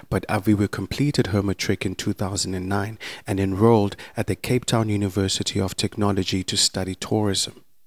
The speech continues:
Aviwe would graduate in twenty thirteen, where she traded jobs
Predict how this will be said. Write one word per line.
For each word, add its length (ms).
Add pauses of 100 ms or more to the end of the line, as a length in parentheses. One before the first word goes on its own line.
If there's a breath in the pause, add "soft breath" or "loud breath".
(2250 loud breath)
Aviwe 400
would 160
graduate 680
in 120
twenty 300
thirteen, 680 (200 loud breath)
where 140
she 160
traded 400
jobs 400